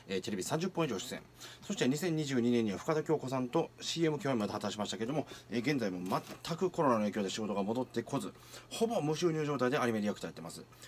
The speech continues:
えー、リアクターとしては多分投稿本数日本一、間違いなく日本一が再生数の低さと、えー、チャンネル登録者数の伸びなさ。これにずっと悩まされてますけども、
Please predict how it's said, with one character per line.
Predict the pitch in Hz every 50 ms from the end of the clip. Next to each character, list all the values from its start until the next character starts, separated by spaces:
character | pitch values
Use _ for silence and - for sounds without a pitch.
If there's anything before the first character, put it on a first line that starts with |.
| - -
え | - 123 120
ー、 |
リ | 120 131
ア | 127
ク | - -
タ | - 120 117
ー |
と | 113 - 110
し | 104 -
て | - 226
は | 220 160 -
多 | - - 294
分 | 190 - 104 -
投 | - 123 123 113
稿 | 107 113 107
本 | 104 104 92 87
数 | - 87
日 | 95 110 117 -
本 | 107 98
一、 | 85 - - -
間 | - 139
違 | 160 -
い | 175 170
な | 160 147
く | 151
日 | 139 127 -
本 | - 127
一 | 123 165
が | 175 160
再 | - 131 117 107
生 | 117 107
数 | 95 - 92
の | 87 85
低 | - -
さ | - 110
と、 | - 120 110 - - - - - - - -
え | 113 104
ー、 | 101
チ | - 123
ャ | 123
ン | 123
ネ | 113
ル | 104
登 | - 113 104
録 | 90 -
者 | 85 87
数 | 85 90 104
の | 123 143 123
伸 | 98 101
び | 95 90
な | 85 -
さ。 | 85 - - - - - - - - - - - - - - - - -
こ | - - 131
れ | 120 107
に | 104 98
ず | - 151
っ | 165
と | - -
悩 | 117 107 107 104
ま | 101
さ | 98 101
れ |
て | 95
ま | 92 90
す | -
け | 123
ど | 127 175
も、 | 180 170